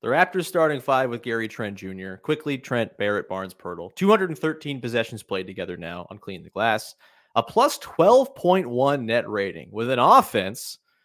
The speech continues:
that is a hundred and twenty-two, two hundred twenty-one point six offensive rating. The defense, one oh nine point five, which is perfectly passable at this point. It's, uh, you know, upper half of the league, sixty-sixth percentile. That lineup's been pretty good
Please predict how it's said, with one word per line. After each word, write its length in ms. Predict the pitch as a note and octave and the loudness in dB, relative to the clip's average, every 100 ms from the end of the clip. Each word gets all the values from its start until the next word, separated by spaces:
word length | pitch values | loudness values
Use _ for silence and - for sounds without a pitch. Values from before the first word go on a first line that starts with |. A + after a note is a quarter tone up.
| _ | _
that 100 | B2+ | -2
is 120 | B2+ B2 | 0 0
a 120 | A2+ | 2
hundred 280 | E3 F#3 E3+ | 2 2 0
and 100 | D#3 | -2
twenty-two, 840 | D#3+ D#3 C#3+ - D#3 D3 C#3 C#3 _ | 0 0 -4 -2 0 0 -4 -10 _
two 100 | - | -4
hundred 280 | E3 G3+ F3 | 0 0 -4
twenty-one 400 | G3 F3+ D3+ D3 | -4 -2 -2 -2
point 240 | D3+ C3 | -4 -4
six 240 | - B2+ A#2+ | -4 -4 0
offensive 500 | A2 - A2 G#2+ G2 | 0 0 -10 -10 -8
rating. 240 | G2+ G#2 | -8 -8
The 60 | A2 | -12
defense, 840 | - G#3 D#4 - A2+ A2 - - _ _ - | -2 2 2 4 2 2 -8 -16 _ _ -4
one 160 | D#3+ B3+ | 2 4
oh 80 | |
nine 260 | F#3+ E3+ D3+ | 6 6 4
point 260 | D3+ C3 - | 2 -2 0
five, 360 | C#3+ D#3+ A#2+ | 0 0 0
which 240 | A#2 A2 A#2 | -4 -8 -6
is 340 | A2 G#2+ - _ _ | -8 -10 -16 _ _
perfectly 520 | - F3 - - A#2 | -10 -10 -10 -12 -14
passable 680 | - - F3 B2 D#3+ F3+ F#3+ | -12 -12 -10 -8 -4 -4 -4
at 60 | |
this 160 | F#3 F3+ | -4 -8
point. 340 | - E3 G3 | -6 -6 -6
It's, 220 | A2 - C#2+ | -10 -14 -18
uh, 280 | - C#2 | -16 -16
you 120 | F#2+ G2 | -14 -12
know, 120 | G2 | -8
upper 260 | C3 D#3+ | -4 -2
half 240 | C#3 C3+ B2+ | 4 4 4
of 20 | |
the 60 | A#2+ | -6
league, 180 | D3+ | -6
sixty-sixth 580 | - D#3+ - B2+ - - | -10 -16 -16 -16 -16 -16
percentile. 680 | C3 A#2+ B2+ B2+ C3 C3+ D3 _ _ _ _ _ _ _ _ _ E3 | -14 -8 -8 -2 0 0 -2 _ _ _ _ _ _ _ _ _ 0
That 220 | G3 E3 | 0 2
lineup's 360 | G#3 F4+ E4 | 2 2 -2
been 160 | - F#3+ | -4 -6
pretty 320 | - D3+ D#3+ | -6 -4 -4
good 540 | G3 B3+ F4 A#3+ A#3+ | 0 2 6 6 4